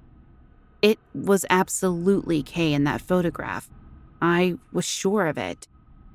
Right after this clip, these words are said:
And I was completely freaked out. I took the photo to my mother, demanding an explanation, but not telling her that the girl in the photo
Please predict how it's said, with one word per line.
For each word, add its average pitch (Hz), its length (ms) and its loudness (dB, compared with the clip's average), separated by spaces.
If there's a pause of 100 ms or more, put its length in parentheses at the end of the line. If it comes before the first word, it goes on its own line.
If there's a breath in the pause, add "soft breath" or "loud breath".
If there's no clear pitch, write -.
(160)
And 208 540 6
I 202 280 4
was 220 200 4
completely 170 580 2
freaked - 520 -6
out. 113 340 -6 (500)
I 202 120 4
took 254 220 2
the 247 100 4
photo 175 260 4
to 170 140 -2
my 160 120 4
mother, 147 340 0
demanding 180 840 4
an 165 120 2
explanation, 165 840 2
but 175 180 0
not 202 320 0
telling 240 400 4
her 139 240 -4
that 151 160 -2
the 170 80 2
girl 190 320 2
in 160 100 4
the 147 80 0
photo 156 560 2